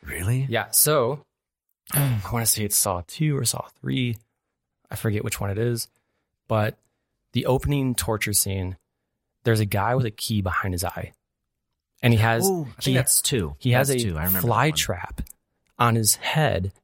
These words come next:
Speaker 2: with sp-, it's like an iron mask type thing with nails in it.
Speaker 1: That's the second one. I
Speaker 2: Second
Speaker 1: remember this
Speaker 2: one.
Speaker 1: one.
Speaker 2: So if you watch the video closely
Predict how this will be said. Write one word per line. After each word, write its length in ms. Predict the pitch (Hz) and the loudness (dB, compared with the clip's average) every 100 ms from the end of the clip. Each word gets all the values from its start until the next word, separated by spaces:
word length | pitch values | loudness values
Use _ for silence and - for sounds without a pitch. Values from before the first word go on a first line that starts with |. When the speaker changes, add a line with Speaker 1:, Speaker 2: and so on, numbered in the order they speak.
| - | -2
Speaker 2:
with 140 | 110 | 2
sp-, 180 | - - - | 2 2 -2
it's 120 | - | 0
like 100 | 113 | 0
an 140 | 101 101 | 0 0
iron 300 | 113 113 113 | 0 2 2
mask 360 | 95 95 107 - | 2 0 -2 -2
type 200 | 113 110 | -2 -2
thing 360 | - 117 117 | 0 0 0
with 180 | 110 95 | -4 -2
nails 340 | 92 92 98 113 | -2 -2 0 2
in 80 | |
it. 200 | 113 123 - | 2 0 -6
Speaker 1:
That's 180 | 87 - | -6 -4
the 60 | 92 | -4
second 300 | - 71 - | -4 -8 -12
one. 140 | 71 85 | -12 -2
I 40 | |
Speaker 2:
Second 300 | - 104 - | 2 2 2
Speaker 1:
remember 120 | 123 127 | -2 -2
this 60 | |
Speaker 2:
one. 80 | 131 | -4
Speaker 1:
one. 60 | 76 _ _ - - | -12 _ _ -12 0
Speaker 2:
So 360 | - 120 101 - _ - | 4 4 2 -4 _ -8
if 140 | 135 | -2
you 100 | 135 | 0
watch 360 | 110 110 - - | 0 0 -2 -2
the 80 | |
video 340 | 147 110 113 110 | -2 0 0 0
closely 640 | - 110 110 - - - | -2 -2 0 0 -2 -4